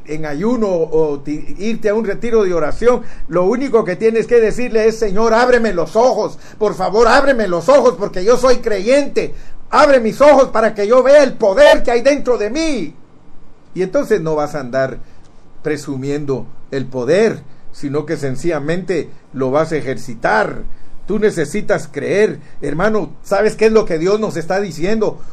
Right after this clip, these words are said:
Ustedes tienen una posición. Por eso te dije, hermano, que Efesios no es para que hagamos.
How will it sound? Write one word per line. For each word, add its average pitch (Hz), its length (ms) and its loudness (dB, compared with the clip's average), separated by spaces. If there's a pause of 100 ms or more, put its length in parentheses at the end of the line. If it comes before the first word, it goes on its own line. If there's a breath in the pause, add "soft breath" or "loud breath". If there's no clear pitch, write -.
Ustedes 226 420 2
tienen 214 320 2
una 220 240 0
posición. 196 880 2 (520 soft breath)
Por 165 120 -2
eso 233 200 4
te 190 120 2
dije, 214 240 0
hermano, 196 360 0
que 160 320 -6
Efesios 202 580 0
no 202 220 0
es 226 260 -2 (180 soft breath)
para 190 240 0
que 175 240 -4 (520 loud breath)
hagamos. 180 720 0